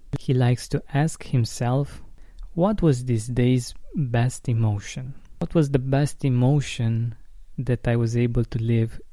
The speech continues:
today, to experience today?" We experience a whole range of emotions each day, whether we are conscious of them or not.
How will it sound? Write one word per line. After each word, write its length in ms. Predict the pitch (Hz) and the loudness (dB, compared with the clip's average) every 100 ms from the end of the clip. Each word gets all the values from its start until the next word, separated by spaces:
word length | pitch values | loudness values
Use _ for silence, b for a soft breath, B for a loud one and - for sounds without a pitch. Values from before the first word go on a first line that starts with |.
| - - | -14 -6
today, 380 | 117 107 110 110 | -2 0 0 -2
to 80 | 120 | -4
experience 840 | 110 - - 120 120 110 110 110 | -4 -6 0 2 2 2 0 -2
today?" 460 | - 110 110 107 110 - - - | -4 -2 -2 -2 -6 -14 -8 -2
We 100 | 127 | 0
experience 720 | - - 139 143 143 143 - | 0 0 2 4 2 2 -2
a 60 | 117 | -6
whole 380 | 104 139 147 | 0 2 2
range 360 | 147 131 127 120 | 2 2 2 0
of 140 | 120 | -2
emotions 680 | 120 117 117 113 - 117 113 | 0 0 0 -2 -4 -6 -4
each 280 | 120 - - | -8 -10 -8
day, 360 | 117 110 110 - - - | -6 -4 -8 -14 -16 -6
whether 420 | 123 120 117 117 | -2 0 -2 -2
we 180 | 123 117 | -2 -2
are 320 | 117 113 113 | 0 -2 -4
conscious 520 | - 143 139 - 117 127 | -2 0 0 -2 -4 -4
of 160 | 117 | -2
them 180 | 117 117 | 0 0
or 140 | 107 | 0
not. 380 | 107 110 127 - | -2 -2 -2 -6